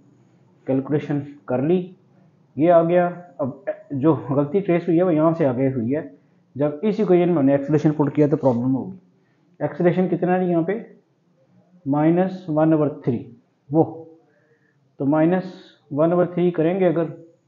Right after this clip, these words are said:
थ्री थ्री से कट जाएगा। यहाँ आपके पास क्या था, मा-, ये वन ओवर थ्री, ठीक है, वन ओवर थ्री। और ये इसको check करें ज़रा जी, अब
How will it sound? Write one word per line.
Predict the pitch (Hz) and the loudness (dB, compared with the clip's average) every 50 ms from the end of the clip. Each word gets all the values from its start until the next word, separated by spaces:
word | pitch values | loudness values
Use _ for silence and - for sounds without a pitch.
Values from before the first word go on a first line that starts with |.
| _ _ _ _ _ _ _ _ _ _ _ _ _ _ _ _ - | _ _ _ _ _ _ _ _ _ _ _ _ _ _ _ _ -6
थ्री | 160 165 185 180 | -2 -2 -2 -2
थ्री | 180 - 175 175 170 | -2 -4 -4 -4 -4
से | - 175 170 160 147 - - - - _ _ _ _ _ _ _ _ _ _ _ _ _ _ _ _ _ _ _ - | -2 -4 -6 -6 -6 -10 -16 -20 -20 _ _ _ _ _ _ _ _ _ _ _ _ _ _ _ _ _ _ _ -6
कट | - 143 127 | -4 -2 -2
जाएगा। | 127 143 170 175 180 175 170 147 156 | 0 0 2 2 2 0 0 -2 -4
यहाँ | 147 147 151 165 170 | -4 -4 0 0 2
आपके | 165 156 - 170 | 0 0 0 -4
पास | 170 170 170 165 - | -4 -4 -4 -4 -4
क्या | 165 160 160 | -4 -4 -4
था, | 160 160 156 147 _ _ - | -4 -6 -10 -10 _ _ -10
मा-, | 147 143 147 143 - 120 | -8 -8 -8 -8 -8 -6
ये | 127 143 147 147 143 147 147 - - - _ _ _ _ - | -4 -4 -2 -2 -4 -6 -8 -14 -20 -20 _ _ _ _ -8
वन | 117 131 156 160 160 | -2 0 2 2 2
ओवर | 160 156 156 - | 2 0 -2 -6
थ्री, | - - 170 175 143 - - - _ _ _ _ _ _ _ _ _ _ _ _ _ _ _ _ _ _ 135 135 - - _ _ 175 - - _ _ _ _ _ _ _ _ - | -10 -6 -4 -4 -4 -4 -6 -16 _ _ _ _ _ _ _ _ _ _ _ _ _ _ _ _ _ _ _ -20 -20 -20 _ _ -20 -20 -20 _ _ _ _ _ _ _ _ -6
ठीक | 147 135 - | -6 -4 -4
है, | 185 185 180 - - - | -4 -6 -6 -8 -8 -2
वन | 147 151 160 | 2 2 4
ओवर | 165 165 160 151 | 6 6 4 4
थ्री। | 160 - - 175 180 180 | 2 -2 0 2 2 2
और | 190 175 151 | 0 -2 0
ये | 143 147 147 | 0 0 0
इसको | 143 - - 156 | 0 -2 -6 -6
check | - 160 151 151 - | -4 -4 -4 -2 -2
करें | 165 160 160 | -2 -2 0
ज़रा | 156 160 156 156 156 - - - _ _ _ _ _ _ _ _ _ _ _ _ _ _ _ _ _ _ _ _ _ _ _ _ _ _ _ _ _ _ _ _ _ _ _ _ _ _ _ 143 139 _ _ _ _ _ _ _ _ _ _ _ _ _ _ - | 0 0 0 0 -2 -6 -10 -20 _ _ _ _ _ _ _ _ _ _ _ _ _ _ _ _ _ _ _ _ _ _ _ _ _ _ _ _ _ _ _ _ _ _ _ _ _ _ _ _ _ _ _ _ _ _ _ _ _ _ _ _ _ _ _ -12
जी, | 143 131 131 139 139 | -8 -6 -4 -2 -2
अब | 139 123 113 - | -2 -4 -6 -10